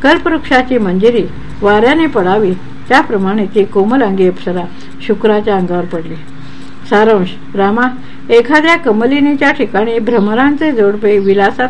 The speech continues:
मग्न व्हावे, त्याप्रमाणे ते दाम्पत्य पुष्पपरागाने युक्त असलेल्या वायूमुळे जीमधील वृक्ष कंपित होत आहेत, अशा त्या वनस्थलीमध्ये बराच काळ विविध विलासात निमग्न होऊन राहिले. इति श्री वासिष्ठ महारामायणे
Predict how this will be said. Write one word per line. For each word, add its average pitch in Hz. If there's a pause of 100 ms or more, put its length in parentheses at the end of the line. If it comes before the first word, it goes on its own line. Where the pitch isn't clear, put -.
मग्न 185
व्हावे, 170 (440)
त्याप्रमाणे 190
ते 185
दाम्पत्य 185 (380)
पुष्पपरागाने 247
युक्त 220
असलेल्या 202
वायूमुळे 185 (480)
जीमधील 269
वृक्ष 226
कंपित 233
होत 180
आहेत, 165 (380)
अशा 240
त्या 240
वनस्थलीमध्ये 196
बराच 196
काळ 160 (440)
विविध 254
विलासात 202 (380)
निमग्न 208
होऊन 175
राहिले. 156 (560)
इति 269
श्री 254
वासिष्ठ 196
महारामायणे 180